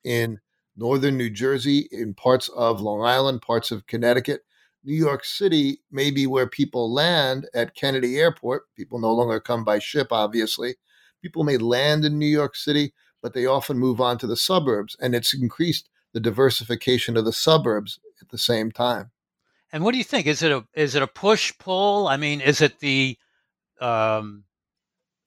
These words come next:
Speaker 2: l-, it, just that real estate and rents have become so expensive in the city that it's easier to find places to live outside the city? Or is it, I, "Hey, we really like that backyard barbecue"?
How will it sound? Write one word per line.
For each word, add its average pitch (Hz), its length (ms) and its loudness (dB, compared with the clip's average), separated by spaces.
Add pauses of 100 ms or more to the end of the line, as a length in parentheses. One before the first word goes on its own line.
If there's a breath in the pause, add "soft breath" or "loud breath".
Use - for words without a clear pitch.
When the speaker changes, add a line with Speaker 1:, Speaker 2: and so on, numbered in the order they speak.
(140)
Speaker 2:
l-, 156 160 -8
it, 139 220 -6
just - 200 -2
that 143 140 0
real 165 220 2
estate 151 340 -2
and 123 160 -6
rents 147 360 0
have 127 140 -6
become 127 300 -2
so 147 220 2
expensive 151 540 -2
in 147 80 0
the 143 80 0
city 151 380 2
that 113 260 2
it's 107 260 -6
easier 151 420 0
to 139 80 -2
find 143 360 -2
places 156 420 -4
to 160 100 -2
live 143 240 2
outside 151 480 2
the 156 80 -14
city? 170 400 -2 (360)
Or 131 420 0 (340)
is 135 220 -4
it, 123 220 2 (340)
I, 110 140 0
"Hey, 139 200 2
we 131 200 0
really 135 320 0
like 135 320 2
that 135 180 -6
backyard 139 460 -2
barbecue"? 160 760 -2